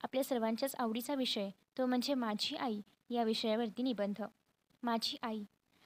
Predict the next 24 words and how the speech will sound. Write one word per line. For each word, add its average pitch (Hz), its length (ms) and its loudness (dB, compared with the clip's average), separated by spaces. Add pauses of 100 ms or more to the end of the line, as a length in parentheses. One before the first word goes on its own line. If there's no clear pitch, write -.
(260)
आईसाठी 302 480 0
काय 240 260 2
लिहू, 214 260 0 (240)
आईसाठी 233 500 0
किती 277 300 -4
लिहू, 208 240 -2 (340)
आईसाठी 269 520 0
पुरतील 226 520 -2
एवढे 233 180 2
शब्द 214 320 -4
नाहीत 214 340 -2
कोठे. 214 300 -6 (560)
आई 226 200 2
या 214 140 4
शब्दात 233 400 0 (360)
आ 294 120 8
म्हणजे 311 300 4
आत्मा 240 460 4 (160)
आणि 262 240 0
ई 247 140 0
म्हणजे 233 360 0
ईश्वर. 214 380 0 (480)
आ 220 140 2
म्हणजे 240 420 2